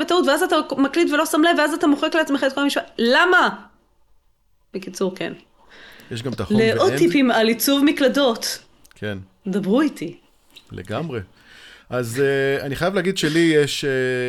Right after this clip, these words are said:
Speaker 2: מכשיר טלפון סמסונג, ויש לו כפתור ביקסבי. אני לא משתמש בו.
Speaker 1: יש לו כפתור ביקסבי?
Speaker 2: יש כפתור ביקסבי, בצד.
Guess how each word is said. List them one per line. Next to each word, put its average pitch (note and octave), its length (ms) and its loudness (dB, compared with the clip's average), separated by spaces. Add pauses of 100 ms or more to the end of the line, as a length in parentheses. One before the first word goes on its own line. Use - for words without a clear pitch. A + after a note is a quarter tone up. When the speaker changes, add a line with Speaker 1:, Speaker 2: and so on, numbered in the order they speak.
Speaker 2:
מכשיר B2+ 380 -10
טלפון B2 460 -8
סמסונג, D3+ 480 -8 (1040)
ויש G#2+ 180 -8
לו A2 60 -10
כפתור G#2+ 260 -8
ביקסבי. C3 360 -8 (1200)
אני G#2 160 -6
לא F#2 100 -12
משתמש B2 360 -12
בו. D3+ 120 -12 (960)
Speaker 1:
יש - 180 -8
לו E4+ 60 -8
כפתור A#3 320 -4
ביקסבי? G3+ 280 -6 (360)
Speaker 2:
יש F#2+ 240 -12
כפתור G#2+ 320 -10
ביקסבי, A2+ 320 -10 (220)
בצד. G2+ 280 -8